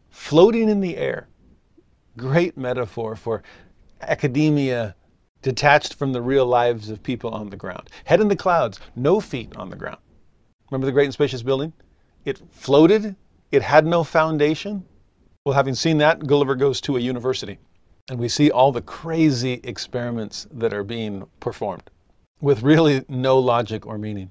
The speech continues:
But my favorite one is when he pokes his head into a laboratory and sees a bunch of scientists mixing paint color. Unfortunately, they're all blind,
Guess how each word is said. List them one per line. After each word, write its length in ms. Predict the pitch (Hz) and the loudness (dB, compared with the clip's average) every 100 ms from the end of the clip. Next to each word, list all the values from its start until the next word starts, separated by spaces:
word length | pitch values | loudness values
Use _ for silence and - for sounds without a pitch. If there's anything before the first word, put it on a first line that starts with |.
| _ | _
But 100 | 131 | -4
my 140 | 131 131 | -2 6
favorite 300 | 202 160 120 | 6 6 0
one 220 | 110 107 | -6 -6
is 200 | 127 131 | -8 -6
when 100 | 131 | -6
he 60 | |
pokes 240 | - 190 185 | 0 0 0
his 160 | 208 | -2
head 160 | 175 165 | 0 0
into 240 | 151 139 | 0 0
a 20 | 123 | 2
laboratory 580 | 120 123 117 113 104 - | 2 2 -4 -4 -4 -4
and 120 | 110 | -6
sees 220 | 170 180 | -4 -2
a 40 | |
bunch 220 | 151 151 139 | 0 0 -2
of 100 | 117 | -2
scientists 640 | 127 117 110 110 - - | -2 -2 -6 -10 -10 -10
mixing 380 | 120 - 113 101 | -8 -6 -8 -10
paint 320 | - 131 120 | -8 -10 -10
color. 320 | - 92 92 _ _ _ _ - | -12 -12 -14 _ _ _ _ -12
Unfortunately, 680 | 123 - 180 196 202 214 196 - - | -6 -2 -2 -2 -4 -6 -8 -18 -6
they're 160 | 139 143 | -2 0
all 140 | 160 | 0
blind, 580 | 143 139 123 113 107 | 0 -2 -2 -2 -8